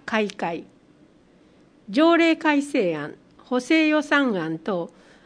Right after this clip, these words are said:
合わせて五件が提案説明され、そのうち補正予算案等二件が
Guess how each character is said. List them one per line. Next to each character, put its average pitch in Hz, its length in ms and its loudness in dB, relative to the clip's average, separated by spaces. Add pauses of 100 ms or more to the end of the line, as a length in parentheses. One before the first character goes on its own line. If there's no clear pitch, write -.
(100)
合 247 120 2
わ 285 120 6
せ 277 180 -2
て 160 240 -6
五 269 200 2
件 277 280 0
が 156 200 -6
提 247 300 4
案 233 140 4
説 226 300 -2
明 160 220 -4
さ 165 160 -6
れ、 180 220 -10 (460)
そ 262 220 0
の 285 160 6
う 269 80 0
ち 240 300 -8 (320)
補 240 140 -4
正 311 260 2
予 320 140 4
算 302 360 2
案 185 180 -2
等 185 380 -2
二 294 240 2
件 220 340 2
が 160 200 -6